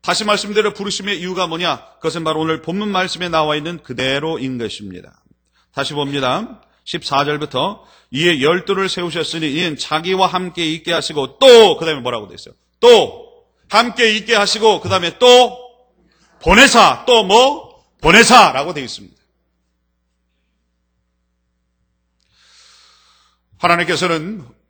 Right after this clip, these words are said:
우리를 부르신 이유는, 우리를 부르신 이유는 우리를 보내시기 위함인 줄로 믿습니다. 부르기도 하셨지만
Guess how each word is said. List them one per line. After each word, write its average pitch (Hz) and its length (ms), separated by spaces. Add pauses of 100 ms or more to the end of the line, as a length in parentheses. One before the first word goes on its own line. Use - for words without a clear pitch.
우리를 185 420
부르신 175 500
이유는, 127 600 (200)
우리를 165 380
부르신 156 420
이유는 135 400
우리를 123 380
보내시기 151 680
위함인 127 300
줄로 123 180
믿습니다. - 640 (200)
부르기도 165 460
하셨지만 160 580